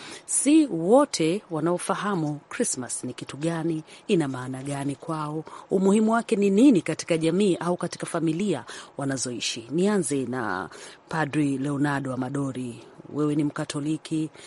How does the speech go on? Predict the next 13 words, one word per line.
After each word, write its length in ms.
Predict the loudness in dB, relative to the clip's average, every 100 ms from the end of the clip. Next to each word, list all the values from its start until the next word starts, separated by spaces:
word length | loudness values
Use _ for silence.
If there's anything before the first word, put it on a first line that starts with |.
| -20 -12
na 1000 | -6 -4 -4 -8 -12 -14 -14 -14 -12 -14 -14 -16 -20 -20 _ _ 4
ni 160 | 6
vyema 280 | 8 6 6
basi 240 | 2 -2
ukatufungua 920 | -4 -6 -4 -4 -2 0 2 4 4
macho, 520 | 4 0 -2 -4 -2 -2
masikio 720 | -2 -4 -4 -4 2 4 4 0 -10
kwa 200 | 0 0
kutupa 800 | 0 -2 0 0 0 -2 0 -2 -4 -2
muktasari 680 | 2 2 2 0 0 -4 -6
tu, 260 | 0 2 2 -2
hasa 400 | -4 -2 -2 -4 -4
Christmas 640 | 2 4 4 4 4 2